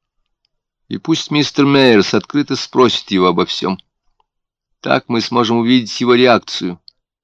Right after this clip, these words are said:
Может, он просто посмеется над нами". "Это может его насторожить". Каллоген покачал головой. "Если мы трое, мистер Мейерс, доктор Коди и я, будем осторожны,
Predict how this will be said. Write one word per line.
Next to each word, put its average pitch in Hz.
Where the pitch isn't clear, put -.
Может, -
он 110
просто -
посмеется 127
над -
нами". 82
"Это 95
может 98
его 107
насторожить". 113
Каллоген 98
покачал 95
головой. 87
"Если 170
мы 170
трое, 160
мистер 135
Мейерс, 139
доктор 113
Коди 131
и 113
я, 120
будем 113
осторожны, 110